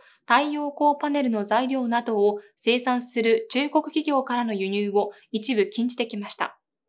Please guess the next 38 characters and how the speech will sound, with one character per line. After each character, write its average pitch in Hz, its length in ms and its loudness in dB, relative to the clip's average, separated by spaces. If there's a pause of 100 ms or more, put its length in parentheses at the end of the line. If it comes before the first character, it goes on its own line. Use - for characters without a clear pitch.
(640)
同 302 180 6
法 294 220 0
の 226 140 2
成 226 200 0
立 240 260 -4
に 226 120 0
よ 220 160 0
り、 214 240 0 (260)
現 294 280 2
地 269 140 0
を 220 100 4
調 220 200 -2
達 254 220 -2
網 247 180 2
と 220 80 -4
す 208 200 -6
る - 260 0
日 196 80 0
本 269 240 0
企 285 160 -2
業 277 160 2
に 247 160 4
も 208 220 4 (240)
影 277 220 4
響 294 200 0
が 294 100 2
出 294 120 2
る 277 140 2
恐 240 200 -6
れ 254 140 -2
が 233 120 -4
あ 220 80 -4
る 214 120 -4
と 262 100 -2
い 214 120 -2
い - 40 -12
ま - 100 -10
す。 - 160 -18